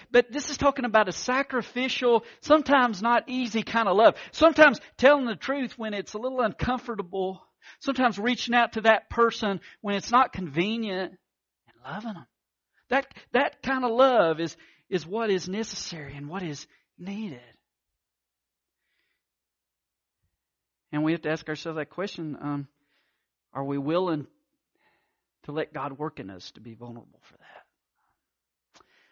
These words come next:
Four reminders, uh, that we belong together. First, uh,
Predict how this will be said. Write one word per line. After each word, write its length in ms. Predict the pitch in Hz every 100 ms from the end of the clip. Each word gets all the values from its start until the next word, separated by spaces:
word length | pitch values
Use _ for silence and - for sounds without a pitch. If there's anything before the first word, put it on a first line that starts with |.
| _
Four 200 | 202 208
reminders, 960 | 175 160 165 165 147 131 117 - - - -
uh, 180 | 131
that 160 | 131 127
we 120 | 143
belong 540 | 127 139 139 135 127 - _ _ _ _ _ _ _ _ _ _
together. 580 | 180 170 165 143 139 143 - _ _ _ _ _ _ _ _ _ _
First, 580 | - 185 165 143 - -
uh, 180 | 139